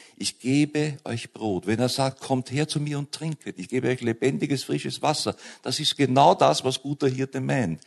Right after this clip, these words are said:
Wenn er sagt, „Kommt her zu mir, alle, die ihr mühselig und beladen seid, ich will euch erquicken“, dann ist genau das,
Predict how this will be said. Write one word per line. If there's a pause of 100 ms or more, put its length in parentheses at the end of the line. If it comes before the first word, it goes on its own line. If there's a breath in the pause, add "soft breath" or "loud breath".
(460 loud breath)
Wenn
er
sagt,
„Kommt
her
zu
mir,
alle,
die
ihr
mühselig
und
beladen
seid,
ich
will
euch
erquicken“, (160 soft breath)
dann
ist
genau
das,